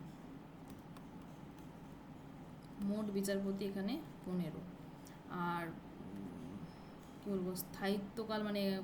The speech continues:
কতদিন থাকে সেটা হচ্ছে ন বছর, ঠিক আছে?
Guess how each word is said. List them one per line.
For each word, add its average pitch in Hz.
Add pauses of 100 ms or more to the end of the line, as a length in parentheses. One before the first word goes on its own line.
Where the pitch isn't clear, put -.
কতদিন 220
থাকে 214 (520)
সেটা 190
হচ্ছে 196
ন 214
বছর, 160 (1000)
ঠিক 262
আছে? -